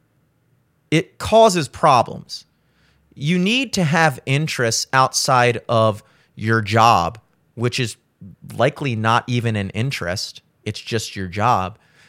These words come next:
Like, what kind of person is that that just has, that does nothing? Like, when you're off, you just sit on Instagram, scroll through your phone, and watch Netflix?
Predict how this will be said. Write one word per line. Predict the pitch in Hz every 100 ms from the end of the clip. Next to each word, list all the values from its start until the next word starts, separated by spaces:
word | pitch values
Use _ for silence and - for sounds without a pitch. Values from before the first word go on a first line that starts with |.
| -
Like, | 139 147 143
what | - 127 190 -
kind | 226 185
of | 151
person | - 170 - 160
is | 131
that | 127 123
that | 120
just | 143 131 -
has, | - 131 127 127 113 - _ _ _
that | - 139 123
does | 151 143 151 135
nothing? | 123 127 113 - - _ _ _ _ _ _ _ _ _ 120
Like, | 123 120 - _
when | 123 120 120
you're | 151 185 190 175 -
off, | 151 139 139 - -
you | 127 123
just | 131 -
sit | - 156
on | 156
Instagram, | 147 147 - 147 135
scroll | - 139 139
through | 151
your | 143
phone, | - 131
and | 127
watch | 113 113 -
Netflix? | 120 - 175 208 -